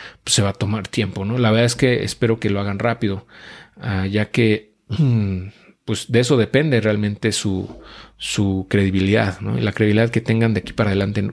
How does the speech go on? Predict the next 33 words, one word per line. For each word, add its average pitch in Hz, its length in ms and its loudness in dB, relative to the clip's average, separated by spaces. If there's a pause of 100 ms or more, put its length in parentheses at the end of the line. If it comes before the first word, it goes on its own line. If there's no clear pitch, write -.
con 92 200 -4
Monific, 90 600 -4 (440)
ya 135 200 0
que 135 120 -2
muchos 139 340 0
vemos 127 640 0
a, 98 280 -4
a 104 260 -6
Monific 101 460 0
como 104 280 2
una 123 200 2
continuación 98 540 0
de 95 60 -4
Inverspot, - 540 -8 (100)
¿no? - 120 -6 (380)
No 113 280 4
como 110 180 2
un 110 100 2
borrón 101 300 2
y 101 40 2
cuenta 95 280 -2
nueva. 107 240 0 (380)
Y, 101 580 -2 (180)
y 113 80 -6
por, 110 400 -4
por - 260 -6
ende, 120 300 4
pues, 120 220 -6
en 104 100 2
mi 104 80 -2
caso 139 240 2
no 120 100 2
tengo, 120 220 2